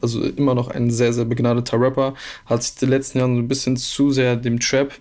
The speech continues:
verschrieben, meiner Meinung nach, weswegen es sich so ein bisschen zu monoton fand. Aber mit dieser, mit diesem Song findet er auf jeden Fall für mich zumindest wieder zu alter Stärke zurück, weil er halt echt wieder so ein bisschen persönlicher wird, ein bisschen was erzählt und es halt nicht nur um die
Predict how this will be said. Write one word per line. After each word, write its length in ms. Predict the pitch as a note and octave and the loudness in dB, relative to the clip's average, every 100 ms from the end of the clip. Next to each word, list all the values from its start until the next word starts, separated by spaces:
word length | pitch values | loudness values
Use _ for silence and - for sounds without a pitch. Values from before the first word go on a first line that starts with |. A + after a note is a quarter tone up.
| - | -14
verschrieben, 520 | - C#3 - C#3+ C#3 | -2 0 2 2 2
meiner 240 | C3+ C3+ C3+ | 2 2 2
Meinung 320 | C3 C#3 C3+ | 2 2 2
nach, 180 | C#3 C#3+ - | 0 -2 -8
weswegen 260 | - A#2 | -4 0
es 80 | B2 | 0
sich 140 | - - | -2 -2
so 100 | A#2 | 0
ein 80 | |
bisschen 320 | A#2 C3+ - A#2 | 2 0 0 -2
zu 160 | - | 0
monoton 480 | A#2+ A#2 A#2 C#3 C#3 | 0 0 0 0 0
fand. 240 | - B2 | -2 -2
Aber 380 | A#2 A#2 A2+ A2+ | 0 2 2 2
mit 200 | A#2 A#2 | -2 -2
dieser, 240 | A#2+ A2+ A#2+ - - - | -2 -2 -2 -12 -16 -4
mit 80 | B2+ | 0
diesem 140 | B2+ | 0
Song 260 | B2 C3 B2+ | 2 0 0
findet 300 | - C#3 B2 | 0 0 2
er 100 | A2+ | 0
auf 160 | - | 0
jeden 140 | C3 A#2+ | -2 0
Fall 160 | A#2+ | -2
für 140 | A2+ C3 | 0 0
mich 180 | C#3 | 0
zumindest 420 | - B2 A#2+ A#2 - | 0 0 2 0 0
wieder 160 | A2+ | -2
zu 160 | - - | -2 -2
alter 180 | A2+ B2 | -2 -2
Stärke 300 | - A#2+ - | 0 0 0
zurück, 260 | A#2+ A#2 | -2 -2
weil 100 | - | 0
er 40 | G#2+ | -2
halt 120 | A2 | 0
echt 220 | A2 A#2 | -2 -2
wieder 160 | B2 A#2 | -2 0
so 60 | A2 | 0
ein 80 | |
bisschen 260 | A#2 - A2 | -2 -2 -4
persönlicher 540 | - A#2 B2 A2+ G#2+ | 0 2 2 2 0
wird, 180 | A2 A#2 | 0 0
ein 60 | A2+ | 0
bisschen 240 | A2+ A#2 | 0 0
was 120 | A2+ | -2
erzählt 440 | - - A#2+ A#2 A#2 | -4 -2 0 0 0
und 80 | A2 | 0
es 140 | - | -2
halt 120 | - | -2
nicht 180 | A2 - | -2 0
nur 120 | A2+ | 0
um 100 | A2+ | 2
die 160 | A2+ | 0